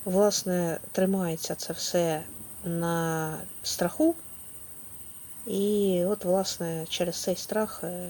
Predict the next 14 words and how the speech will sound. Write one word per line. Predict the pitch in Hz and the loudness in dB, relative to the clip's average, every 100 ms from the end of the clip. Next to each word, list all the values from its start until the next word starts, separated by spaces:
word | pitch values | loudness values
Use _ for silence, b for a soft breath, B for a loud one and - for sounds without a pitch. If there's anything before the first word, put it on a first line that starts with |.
| 175 | -8
йде | 175 175 | -6 -4
керування. | 185 196 180 160 160 - - - - - - - - | -2 2 2 2 -2 -8 -14 -14 -14 -14 -14 -14 -12
Якщо | - - 190 | -4 0 2
не | 190 190 | 2 2
війною, | 220 285 294 277 - | 4 4 4 0 -2
то, | 185 | -2
значить, | 190 214 - - | 0 0 -2 -2
ковідом. | 170 156 147 165 - - - B B - | -2 -2 -6 -12 -14 -16 -16 B B -16
Якщо | - - | -4 2
не | 190 180 | 2 2
ковідом, | - 233 247 196 175 - | 2 0 2 0 -2 -4
то | 175 | -6
голодом, | 165 240 269 233 220 208 - - - - - - - - - - - - - - - - - - - - | 4 6 6 2 -4 -6 -12 -16 -16 -16 -18 -18 -18 -18 -18 -16 -16 -16 -16 -16 -16 -16 -16 -14 -12 -2
голодомори | 175 170 170 180 262 254 196 | 0 0 0 2 4 4 2